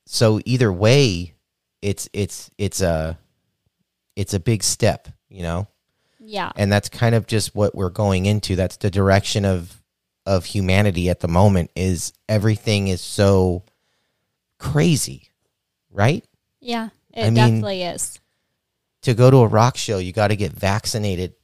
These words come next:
Speaker 1: I just, it's, it's wild. I mean, and here's the thing. I am going to do that because I don't wanna miss out on seeing live music because of how big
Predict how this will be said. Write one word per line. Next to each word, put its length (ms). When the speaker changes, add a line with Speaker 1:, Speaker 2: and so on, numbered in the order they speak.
Speaker 1:
I 140
just, 380
it's, 280
it's 280
wild. 400
I 80
mean, 200
and 280
here's 300
the 80
thing. 400
I 180
am 440
going 400
to 120
do 360
that 420
because 300
I 160
don't 180
wanna 200
miss 320
out 220
on 140
seeing 360
live 300
music 440
because 480
of 260
how 460
big 320